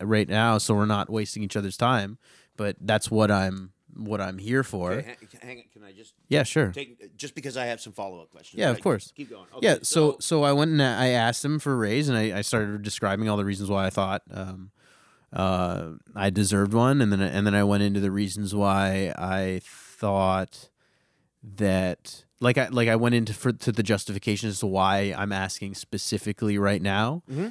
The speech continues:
Speaker 1: You know, I, I, I said, like, you know, I'm at, I'm at a point in my life right now where I have to look ahead, and, and, and,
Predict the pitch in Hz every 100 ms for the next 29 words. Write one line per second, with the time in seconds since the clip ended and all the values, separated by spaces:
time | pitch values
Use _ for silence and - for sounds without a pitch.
0 | - 113 107 131 104 104 85 101 90 98
1 | - 107 101 95 113 107 101 104 80 101
2 | 95 92 - 92 _ _ _ - 117 104
3 | 101 98 95 92 101 117 113 110 117 117
4 | 101 98 92 - _ _ _ - 95 101
5 | 98 - 101 98 98 - 90 101 107 127
6 | 131 101 92 95 98 95 95 - 95 95
7 | 92